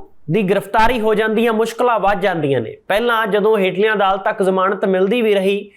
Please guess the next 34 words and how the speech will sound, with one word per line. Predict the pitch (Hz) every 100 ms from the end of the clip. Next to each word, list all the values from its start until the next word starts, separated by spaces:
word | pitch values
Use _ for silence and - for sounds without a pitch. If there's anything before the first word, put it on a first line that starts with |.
| _ 214
ਤੇ | 208
ਨਾਲ | 190 196 214
ਦੇ | 214
ਨਾਲ | 202 214
ਕਦੇ | 214 196 196
ਈ | 202 202
ਡੀ | 214
ਤੇ | 196 202
ਕਦੇ | 185 175
ਸੀ | 170 185
ਬੀ | 170 226
ਆਈ | 202
ਦਾ | 147
ਸ਼ਿਕੰਜਾ। | - - 170 180 131 - _ _ -
ਹੁਣ | 190
ਇਸ | 226 226
ਮਾਮਲੇ | 208 202 220
ਦੇ | 226
ਵਿੱਚ | 220
ਸੁਪਰੀਮ | 214 180 214 226
ਕੋਰਟ | 226 220
ਤੱਕ | 220 202 202
ਪਹੁੰਚ | 208 196 220 220
ਕੀਤੀ | 185 180 226
ਗਈ | 214 214
ਸੀ, | 208 202 - _ _ _ _ _
ਵੱਖ-ਵੱਖ | 151 165 185 208 214
ਤਰੀਕਾਂ | 208 202 196 214
ਪੈ | 208 185
ਰਹੀਆਂ | 202 233
ਸਨ। | 226 202 208 - - - 196
ਇਸ | 220
ਤੋਂ | 214 214
ਪਹਿਲਾਂ | 220 240 220